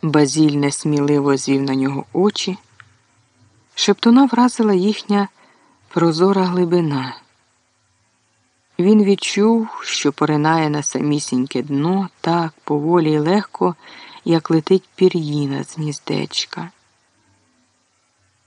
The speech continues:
"Що зі мною діється?" дивувався Шептун.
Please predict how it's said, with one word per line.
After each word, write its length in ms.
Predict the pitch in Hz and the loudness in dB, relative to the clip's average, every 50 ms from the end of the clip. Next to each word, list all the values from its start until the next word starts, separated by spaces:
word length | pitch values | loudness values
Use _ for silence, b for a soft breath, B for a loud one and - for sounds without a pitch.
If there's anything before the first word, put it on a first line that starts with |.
| _ _ _ _ _ _ _ _ _ | _ _ _ _ _ _ _ _ _
"Що 380 | - - - - - 208 247 262 | -6 -4 -2 0 2 4 4 4
зі 160 | 240 - 269 | 4 4 4
мною 420 | 254 254 233 226 226 226 226 226 | 4 6 6 4 4 4 2 2
діється?" 920 | 220 190 - - 170 160 151 139 135 135 135 - - - - 143 139 139 - - - | 0 -2 -4 -4 -2 -2 -2 -2 -4 -6 -10 -12 -14 -14 -10 -10 -10 -10 -12 -14 -10
дивувався 720 | - 139 151 143 139 135 143 143 143 143 139 - - 156 | -4 0 0 2 2 0 0 -2 -2 -4 -4 -6 -8 -8
Шептун. 600 | 143 - - 143 - - - - 151 143 139 143 | -6 -6 -6 -8 -8 -10 -10 -6 -6 -6 -6 -8